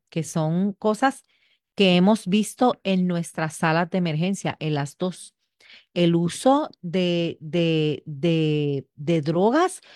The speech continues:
combinadas con bebidas energizantes. Eso es algo muy común en los adolescentes porque es de fácil acceso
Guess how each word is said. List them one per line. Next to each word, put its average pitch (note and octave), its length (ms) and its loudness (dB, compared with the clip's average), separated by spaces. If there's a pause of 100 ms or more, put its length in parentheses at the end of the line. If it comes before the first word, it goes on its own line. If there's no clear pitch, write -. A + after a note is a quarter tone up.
(180)
combinadas F#3 840 0
con G#3 220 -2
bebidas F3+ 640 -2
energizantes. F3+ 1120 -4 (920)
Eso F#3 220 2
es A#3 120 0
algo B3+ 360 4
muy B3+ 720 4 (140)
común G#3+ 640 2 (380)
en F#3 200 0
los E3+ 280 -2
adolescentes F#3 840 0
porque G3+ 320 -2
es G#3 120 -4
de C#4+ 120 2
fácil C4 440 -2
acceso A3 800 -2